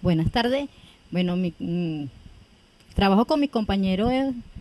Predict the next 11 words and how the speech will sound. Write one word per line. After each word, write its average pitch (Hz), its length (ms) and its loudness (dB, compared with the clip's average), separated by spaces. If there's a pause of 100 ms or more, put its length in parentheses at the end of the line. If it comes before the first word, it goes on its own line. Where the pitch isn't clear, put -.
(760)
es 202 120 4
un 269 100 6
trabajo 269 300 4
muy 285 140 4
especial 240 540 2
porque - 180 -4
nosotros 190 460 -4
somos 254 880 0 (1200)
como 220 180 6
una 269 140 4
familia. 180 580 2